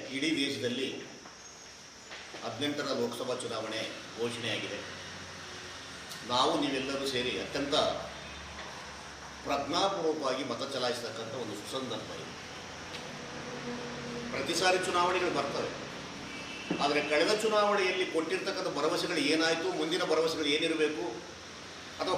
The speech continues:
ಕಳೆದ ಸಲ ನಾವು ತಪ್ಪೇನು ಮಾಡೀವಿ, ಈ ಸಾರಿ ನಾವೇನು ಸರಿಪಡಿಸ್ಕೋಬೇಕು, ಕಳೆದ ಸಲ ನಾವು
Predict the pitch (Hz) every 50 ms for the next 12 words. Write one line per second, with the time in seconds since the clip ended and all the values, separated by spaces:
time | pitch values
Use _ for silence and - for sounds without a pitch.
0 | 143 147 156 175 190 208 208 220 202 202 202 190 185 180 180 170 156 - 185 196
1 | 196 185 185 180 175 175 170 160 175 180 - 156 160 160 - 185 180 175 170 170
2 | 165 156 156 160 160 156 - - 175 147 139 151 160 147 - 156 151 156 147 147
3 | - - - - - - - - - - - - - - - - - - - -
4 | - - - - - - - - - - - - - - - - - 160 170 190
5 | 208 233 233 240 240 226 226 202 - - - - - - 135 151 160 165 165